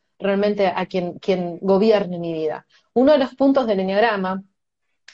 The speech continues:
no desde el área psicológica, sino tiene como varios estratos, ¿sí? El enneagrama es como un iceberg.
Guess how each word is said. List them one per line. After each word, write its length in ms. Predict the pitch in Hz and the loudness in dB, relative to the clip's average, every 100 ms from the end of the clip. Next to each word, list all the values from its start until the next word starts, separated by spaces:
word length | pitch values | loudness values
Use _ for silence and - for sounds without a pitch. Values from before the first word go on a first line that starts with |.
| - | -6
no 240 | 180 202 | 0 2
desde 160 | 214 208 | 2 2
el 60 | 185 | 2
área 400 | 190 196 190 - | 4 2 2 -4
psicológica, 720 | 175 170 170 214 208 180 170 | -10 -4 0 0 0 -6 -6
sino 340 | - 170 180 | -8 -8 -8
tiene 200 | 185 202 | -4 -2
como 240 | 202 190 175 | 0 2 2
varios 320 | 190 208 208 | 2 0 -2
estratos, 500 | 185 214 180 170 165 | -4 0 0 0 -4
¿sí? 160 | 226 | -2
El 100 | 269 | 0
enneagrama 380 | 202 175 196 247 | 0 2 2 0
es 60 | 269 | -2
como 140 | 202 | -2
un 80 | 196 | 0
iceberg. 440 | 175 165 165 156 | 0 -2 -2 -2